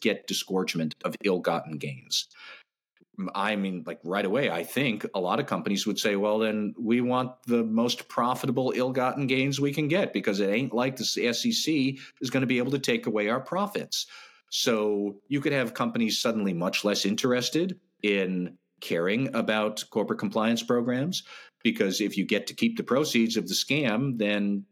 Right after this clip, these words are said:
you know, like, why am I gonna listen to the compliance officer telling me I shouldn't be doing the scam? What if the S E C then responds by saying, "Okay, we're just gonna do monetary penalties for a similar or equal amount instead of disgorgement"?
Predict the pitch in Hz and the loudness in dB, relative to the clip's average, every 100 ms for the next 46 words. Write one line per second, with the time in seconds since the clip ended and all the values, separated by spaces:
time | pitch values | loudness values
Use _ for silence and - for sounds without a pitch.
0 | - 78 76 - 80 90 98 104 110 113 | -10 -6 -6 -8 -2 0 2 2 2 2
1 | 117 - 117 117 110 98 113 160 151 90 | 2 2 0 0 -4 0 2 2 0 0
2 | 90 - 117 113 110 110 117 113 113 135 | 0 -2 -2 0 0 2 2 2 2 0
3 | 131 127 135 135 139 139 - 185 78 135 | 0 0 2 2 2 0 0 0 -2 -6
4 | _ - - - _ _ _ - 92 113 | _ -20 -20 -20 _ _ _ -6 0 2
5 | 113 98 175 - - _ _ _ - 104 | 4 2 0 -2 -16 _ _ _ 0 2
6 | 104 107 120 104 135 139 120 120 110 - | 2 2 2 2 2 2 2 2 0 -2
7 | 104 104 139 131 117 - 113 117 165 113 | -2 0 0 0 0 2 2 2 2 2
8 | 117 117 123 131 135 120 135 113 104 185 | 2 2 0 0 0 2 2 4 2 2
9 | - 104 90 - 98 92 - 101 120 - | 2 2 2 0 -2 0 0 0 0 2
10 | 107 101 98 98 90 - _ - - - | 2 2 2 0 -2 -4 _ -10 -4 0
11 | 120 110 113 113 98 98 101 110 110 113 | 2 4 4 2 2 -2 0 2 2 2
12 | 165 82 98 - 95 92 - 113 113 160 | 0 0 -2 0 0 0 0 0 2 2
13 | 190 73 69 | 0 -4 -8